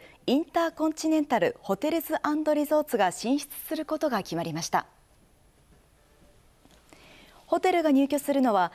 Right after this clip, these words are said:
福岡市中央区大手門の福岡家庭裁判所跡地に建設される予定の二十三階建ての複合ビルです。スイートルーム九室を含む全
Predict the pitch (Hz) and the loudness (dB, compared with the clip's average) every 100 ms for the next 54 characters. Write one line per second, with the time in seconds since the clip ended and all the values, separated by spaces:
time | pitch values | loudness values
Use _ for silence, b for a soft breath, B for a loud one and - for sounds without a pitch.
0 | B B - 349 381 370 370 - 294 294 | B B -2 0 0 -2 -6 -4 -2 0
1 | 302 294 - 180 - 190 277 285 294 269 | 0 0 0 0 0 0 0 0 2 2
2 | 208 160 B B B - - 339 339 254 | 2 0 B B B -20 -2 -2 0 -4
3 | 226 180 277 311 - 294 294 294 - 262 | -2 -2 0 -2 0 0 0 0 2 0
4 | - 190 302 - 302 269 247 254 262 - | -2 -4 -4 0 0 2 0 0 -2 -2
5 | 254 240 233 233 233 220 208 196 B B | -2 2 2 2 0 0 2 0 B B
6 | B 269 330 349 311 - 247 285 294 285 | B -2 0 0 0 0 0 2 2 0
7 | 277 262 240 214 - 240 247 285 269 240 | 0 0 2 0 -2 -2 2 2 2 0
8 | 202 139 - - _ - _ _ b b | -2 -6 -8 -12 _ -20 _ _ b b
9 | b b b - 247 302 285 311 320 311 | b b b -2 0 0 0 0 4 4
10 | 247 214 320 359 370 320 302 - - 240 | 4 2 0 -2 -4 -4 -4 -4 -2 0
11 | 175 B B - 262 - | 0 B B -2 -2 -4